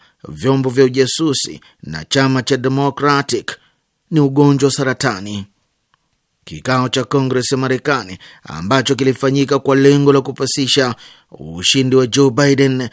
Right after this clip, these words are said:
katika uchaguzi wa rais wa Novemba tatu huko Marekani kilikabiliwa na shambulio la wafuasi wa Donald Trump na kusimama kwa masaa kadhaa. Watu wasiopungua watano waliuawa katika shambulio hilo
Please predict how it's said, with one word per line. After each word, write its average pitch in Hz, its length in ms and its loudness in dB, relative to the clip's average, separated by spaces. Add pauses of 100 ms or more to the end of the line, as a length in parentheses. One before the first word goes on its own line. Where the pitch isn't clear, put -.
(180)
katika 95 260 -4
uchaguzi 131 520 0
wa 131 140 4
rais 131 360 -2
wa 139 140 2
Novemba 135 640 2 (260)
tatu 143 460 -2
huko 139 260 -2
Marekani 139 580 -2 (340)
kilikabiliwa 127 720 2
na 135 120 0
shambulio 139 580 4
la 139 80 4
wafuasi 135 600 0
wa 135 100 2
Donald 143 500 0
Trump 131 340 -6 (760)
na 80 220 -12
kusimama 131 640 0
kwa 131 120 -2
masaa 117 380 -4
kadhaa. 107 640 -6 (1080)
Watu 131 480 -2
wasiopungua 131 560 2
watano 139 440 0
waliuawa 131 680 2 (200)
katika 143 300 0
shambulio 131 440 2
hilo 127 420 -2